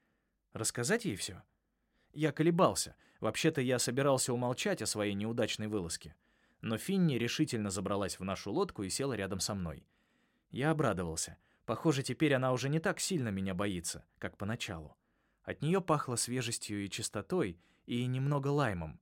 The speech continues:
Может, она пользовалась цитрусовым шампунем? Зельда, Оливия и Леонора держались на безопасном расстоянии. «Здесь есть еще место», — с надеждой обратился к ним Джаспер.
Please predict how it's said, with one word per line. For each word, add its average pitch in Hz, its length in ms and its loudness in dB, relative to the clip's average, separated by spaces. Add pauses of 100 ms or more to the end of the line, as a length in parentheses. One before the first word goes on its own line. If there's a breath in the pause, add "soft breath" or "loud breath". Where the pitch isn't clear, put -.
(300)
Может, 95 300 -4
она 95 160 -2
пользовалась 95 560 -4
цитрусовым 98 520 -4
шампунем? 101 560 -6 (840)
Зельда, 175 480 6
Оливия 139 400 6
и - 20 4
Леонора 135 440 4
держались 135 580 0
на 175 100 2
безопасном 135 560 0
расстоянии. 90 640 -6 (880)
«Здесь 147 460 0
есть 226 240 2
еще 214 280 4
место», — 190 420 2 (180)
с - 100 -6
надеждой 95 440 -2
обратился 95 460 -2
к - 80 -8
ним 101 140 -4
Джаспер. 90 460 -8